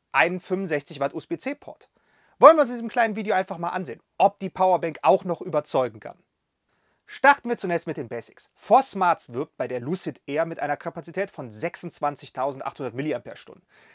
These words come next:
Damit ist das schon eine, ja, sehr große Powerbank,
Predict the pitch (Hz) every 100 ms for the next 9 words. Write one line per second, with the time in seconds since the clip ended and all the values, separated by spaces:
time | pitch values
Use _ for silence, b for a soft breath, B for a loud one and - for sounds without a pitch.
0 | b 165 196 240 - 208 240 226 - 220
1 | 165 175 175 _ _ _ 127 156 - -
2 | 113 165 185 139 175 - 147 - 190 110
3 | 120 165